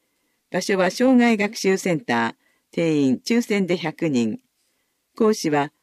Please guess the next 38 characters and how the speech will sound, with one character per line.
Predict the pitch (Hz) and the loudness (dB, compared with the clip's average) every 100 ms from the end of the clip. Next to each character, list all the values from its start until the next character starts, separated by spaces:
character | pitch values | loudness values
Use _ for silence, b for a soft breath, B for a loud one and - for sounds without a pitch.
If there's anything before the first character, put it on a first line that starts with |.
| _ _ - | _ _ 0
文 | 226 247 | 4 6
芸 | 220 208 | 6 2
評 | 196 175 165 | 2 2 4
論 | 156 151 | 2 0
家 | 135 | 0
の | 131 123 - _ _ | 0 0 -4 _ _
川 | 208 240 277 | 0 2 6
本 | 240 196 123 | 4 2 -2
三 | - 147 | -2 -2
郎 | 135 135 127 | 0 2 0
氏。 | - 104 - _ _ _ _ _ _ _ _ | -2 -6 -6 _ _ _ _ _ _ _ _
申 | 196 214 | -2 0
し | - | 0
込 | 185 | 0
み | 170 | 2
は、 | 165 - - | 0 -2 0
往 | 226 254 | 0 0
復 | - 220 | -2 -2
は | 220 | -2
が | 190 185 | -2 -4
き、 | 135 - _ _ | -6 -6 _ _
一 | - 285 | -4 -2
人 | 247 185 | 0 -2
一 | - 220 | -2 0
枚 | 185 156 | 2 2
に、 | 127 123 - _ _ _ _ | 2 0 -2 _ _ _ _
講 | 180 170 | 0 0
座、 | 151 - - | 0 -2 0
催 | 170 175 170 | 0 2 0
し | - | -2
物 | 160 156 | 0 0
名、 | 147 123 113 - _ _ _ | 0 0 -2 -6 _ _ _
郵 | 226 214 | 0 2
便 | 202 190 | 2 0
番 | 180 165 | 0 0
号、 | 120 123 113 - _ | 2 2 0 -4 _
住 | 147 160 | -4 -2
所、 | - 254 | 0 0